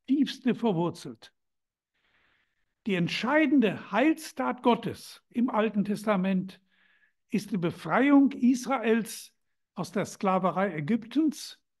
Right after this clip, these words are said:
und die Gabe der Freiheit an das Volk der Erwählung. Und dabei ist der Exodus nicht nur eine einmalige Tat Gottes, sondern er zieht sich als eines der fundamentalen Interpretamente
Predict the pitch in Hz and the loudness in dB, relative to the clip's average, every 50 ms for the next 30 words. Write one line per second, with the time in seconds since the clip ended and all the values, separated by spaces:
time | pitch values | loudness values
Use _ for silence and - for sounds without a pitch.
0 | _ _ _ _ _ _ _ _ _ _ - 160 139 185 151 127 185 190 202 196 | _ _ _ _ _ _ _ _ _ _ -6 -4 -4 -4 -4 -2 0 0 2 0
1 | 180 175 165 170 151 - - - 185 220 254 269 208 190 233 240 226 220 - - | 0 -2 -4 -6 -6 -8 -8 -2 2 4 4 4 6 4 4 4 2 0 -4 -10
2 | - - _ _ _ _ _ _ - 202 202 196 - - - 202 190 196 190 190 | -18 -18 _ _ _ _ _ _ -4 -2 -2 -2 -4 -4 -4 -2 -2 0 -2 -4
3 | - - - - 214 208 202 180 156 180 170 147 120 107 101 101 - - _ _ | -8 -16 -12 -8 -6 -6 -4 -4 -2 -4 -4 -4 -6 -8 -12 -14 -18 -20 _ _
4 | _ _ _ _ _ _ _ _ _ _ _ _ _ _ _ _ _ _ _ _ | _ _ _ _ _ _ _ _ _ _ _ _ _ _ _ _ _ _ _ _
5 | _ _ _ _ _ _ _ _ _ _ - 139 - 202 214 202 220 208 202 196 | _ _ _ _ _ _ _ _ _ _ -10 -2 0 0 4 4 4 4 4 2
6 | 214 - - - 220 - 185 196 196 - - - 226 214 208 220 208 208 - 214 | -2 -6 -4 -4 -4 -4 -2 -4 -6 -6 -4 -2 0 0 0 0 -2 0 2 2
7 | 202 185 - 202 208 190 185 170 170 156 165 170 180 208 269 339 330 277 226 214 | 2 2 0 -2 -2 -2 -2 -2 -4 -4 -4 -2 0 2 2 4 4 2 2 2
8 | 220 233 185 196 - - 190 214 196 196 - - - 214 202 220 190 - - - | 0 -2 -2 -2 -2 -2 0 0 0 -2 -2 -2 -2 -2 -2 -2 -4 -6 -8 -14
9 | _ _ - - - _ _ _ _ - - 208 220 214 233 220 196 190 185 190 | _ _ -20 -20 -20 _ _ _ _ -6 -4 -2 0 0 -2 -2 -4 -6 -6 -6
10 | - - 269 269 247 277 - 247 233 - 202 190 175 165 - - - 214 240 254 | -4 -2 -2 -2 -2 -4 -8 -8 -6 -2 -2 -2 -2 -4 -6 -6 -4 -2 0 2
11 | 247 247 - - - - 196 170 - - _ - - 302 349 339 294 269 262 240 | 0 0 -2 -4 -6 -8 -6 -6 -8 -10 _ -10 -6 -4 -2 -2 0 2 2 2
12 | 220 202 175 - - - 208 226 247 277 294 294 285 277 294 269 - - 294 320 | 2 2 0 -2 -6 -8 -6 -4 -4 -2 0 2 2 2 0 -2 0 0 0 0
13 | 302 294 - 240 240 240 - 208 247 240 240 226 226 220 226 294 320 320 233 - | 0 0 -2 -4 -4 -4 -4 -4 -4 -4 -2 0 2 4 4 6 6 4 4 2
14 | 202 147 107 | -2 -4 -4